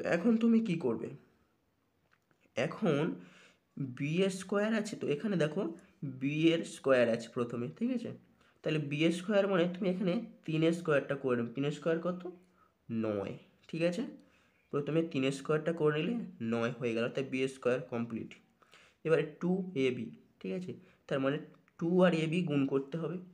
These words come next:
তো এই সাত আর তিনে গুণ করলে কত হয়? তিন সাতে একুশ, এবং এর সঙ্গে দুই গুণ করলে কত হয় বলো? এর সাথে দুই, দুই গুণ করলে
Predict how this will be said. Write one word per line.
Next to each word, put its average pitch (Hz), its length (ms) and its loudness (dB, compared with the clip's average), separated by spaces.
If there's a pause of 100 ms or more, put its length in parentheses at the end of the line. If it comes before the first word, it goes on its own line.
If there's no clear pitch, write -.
তো - 60 -12 (120)
এই 143 60 -8 (120)
সাত 131 420 -2 (100)
আর 190 60 -2 (120)
তিনে 165 220 0 (680)
গুণ 143 160 2
করলে 170 200 4 (100)
কত 170 200 0
হয়? 226 120 -2 (440)
তিন 165 180 0
সাতে 165 200 2 (100)
একুশ, 202 200 -8 (480)
এবং 156 120 2 (100)
এর 175 160 2
সঙ্গে 175 180 2 (100)
দুই 151 200 2
গুণ 147 200 0
করলে 160 180 2 (100)
কত 151 200 0
হয় 277 140 -2 (840)
বলো? 139 220 2 (920)
এর 170 200 0
সাথে 180 180 -2 (120)
দুই, 143 220 0
দুই 135 120 4 (100)
গুণ 123 160 0
করলে 127 320 0